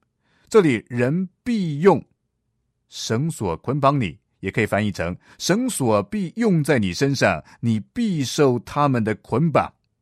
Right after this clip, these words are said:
也就是以西结有一种被限制的，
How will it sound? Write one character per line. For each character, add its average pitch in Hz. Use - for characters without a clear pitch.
也 214
就 269
是 247
以 185
西 233
结 185
有 185
一 254
种 151
被 226
限 170
制 151
的， 87